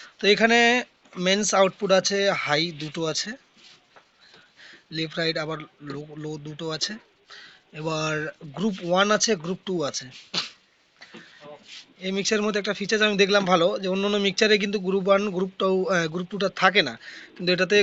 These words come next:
গ্রুপ ওয়ান, গ্রুপ টু দেওয়া আছে। এই যে গ্রুপ ওয়ান, গ্রুপ টুর যে মাস্টার ফিডারটা, তো মাস্টার ফিডারটা আমি পরে দেখিয়ে দিচ্ছি,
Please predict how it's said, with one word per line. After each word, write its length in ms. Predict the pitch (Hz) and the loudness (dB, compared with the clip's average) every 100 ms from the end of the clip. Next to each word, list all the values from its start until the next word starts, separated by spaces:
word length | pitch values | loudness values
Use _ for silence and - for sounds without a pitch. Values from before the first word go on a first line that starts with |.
| 165 | 2
গ্রুপ 180 | 185 175 | -2 2
ওয়ান, 200 | 175 185 175 | 4 4 2
গ্রুপ 160 | 180 175 | -4 -6
টু 80 | 190 185 | -6 0
দেওয়া 180 | 170 165 165 | 2 2 2
আছে। 160 | - 220 - _ - - - - - | 0 -4 -8 _ -20 -20 -20 -20 -12
এই 40 | 175 | -6
যে 60 | 185 165 | -6 -4
গ্রুপ 180 | 185 180 | -6 -4
ওয়ান, 180 | 175 180 185 165 | -4 -2 -2 -4
গ্রুপ 180 | 170 - | -8 -8
টুর 140 | 185 180 | -8 -4
যে 80 | 175 170 | -4 -4
মাস্টার 260 | 165 - 190 | -6 -6 -6
ফিডারটা, 380 | 175 165 - 156 262 - - - - | -6 -6 -6 -10 -10 -16 -20 -20 -20
তো 80 | - 156 | -8 -2
মাস্টার 200 | 170 208 | 0 0
ফিডারটা 260 | 196 202 214 | -2 0 0
আমি 100 | 208 | 2
পরে 120 | 185 180 | 0 2
দেখিয়ে 200 | 180 175 | 2 0
দিচ্ছি, 220 | 156 - | -2 -4